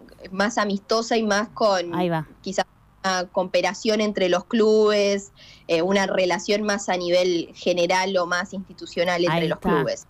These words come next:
Speaker 2: Perfecto.
Speaker 1: No, no tanto con algo deportivo porque, eh, bueno, como ya lo vinimos repasando,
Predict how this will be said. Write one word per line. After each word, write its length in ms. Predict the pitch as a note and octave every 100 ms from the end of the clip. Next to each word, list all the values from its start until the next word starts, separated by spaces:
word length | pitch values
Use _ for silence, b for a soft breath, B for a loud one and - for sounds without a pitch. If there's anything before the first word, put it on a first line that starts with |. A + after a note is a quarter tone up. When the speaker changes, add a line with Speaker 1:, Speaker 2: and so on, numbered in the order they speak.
| - -
Speaker 2:
Perfecto. 320 | - D3+ G#3 G3
Speaker 1:
No, 120 | A3+
no 40 | A#3+
tanto 240 | B3+ C4
con 100 | A#3+ -
algo 160 | A3
deportivo 640 | A3 G#3 G#3 - A3+ A3+ A3+
porque, 760 | F3 F3 F#3 F3+ D#3 A2 D#3+
eh, 40 | C#3+
bueno, 300 | - F3 D3
como 180 | D3 D#3+
ya 200 | - F#3
lo 100 | F#3
vinimos 340 | E3+ F#3 F3+
repasando, 800 | F3 D#3+ F#3 F3+ F3+ E3 D#3 D#3